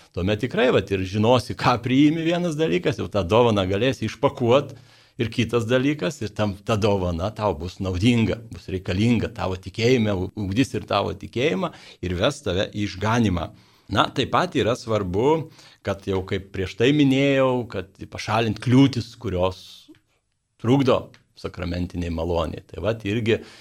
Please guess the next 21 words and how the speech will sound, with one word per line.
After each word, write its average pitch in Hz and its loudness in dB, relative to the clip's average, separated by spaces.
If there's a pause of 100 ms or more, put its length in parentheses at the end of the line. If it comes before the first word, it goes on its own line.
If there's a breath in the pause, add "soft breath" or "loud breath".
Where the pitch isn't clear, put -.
(120)
rengimas 92 -2
į 98 -10
sakramentums, 127 0
jisai 95 -2
irgi 110 0
yra, 101 4
mus 92 -4
įveda 95 2 (280 loud breath)
į 90 -8
tai, 92 2
kad 101 -6
padeda 95 2 (300 loud breath)
pažint 110 4
tokie, 113 0
kokie 117 0
mes 101 -2
esam. - -10 (340)
Kas 131 0
mano 117 -2
gyvenime 113 0
yra 104 2